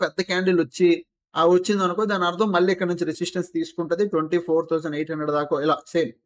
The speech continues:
ఇలా వెళ్ళి ఇలా పడిందో సేమ్ రేపు అలాగే పడతది. ఇక్కడ కానీ మెల్లిగా టైమ్ పాస్ చేసింది ఆ చిన్న క్యాండిల్స్ తో, ఇంట్రెస్ట్ లేదు. మళ్ళీ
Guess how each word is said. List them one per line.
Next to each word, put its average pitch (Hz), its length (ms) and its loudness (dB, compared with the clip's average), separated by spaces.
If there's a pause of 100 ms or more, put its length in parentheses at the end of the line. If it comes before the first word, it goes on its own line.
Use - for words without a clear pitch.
ఇలా 131 180 -2
వెళ్ళి 147 240 0
ఇలా 143 180 0
పడిందో 151 320 -2 (400)
సేమ్ 196 280 2
రేపు 175 180 2
అలాగే 160 260 2
పడతది. 135 320 -2 (1500)
ఇక్కడ - 260 -2 (120)
కానీ 233 200 -2 (100)
మెల్లిగా 190 480 -2
టైమ్ 170 240 2
పాస్ 175 180 0
చేసింది 156 300 0
ఆ - 100 -4
చిన్న 151 160 -4 (140)
క్యాండిల్స్ 143 360 -2 (120)
తో, 123 80 6 (520)
ఇంట్రెస్ట్ 143 400 -6
లేదు. 120 200 -2 (500)
మళ్ళీ 220 180 2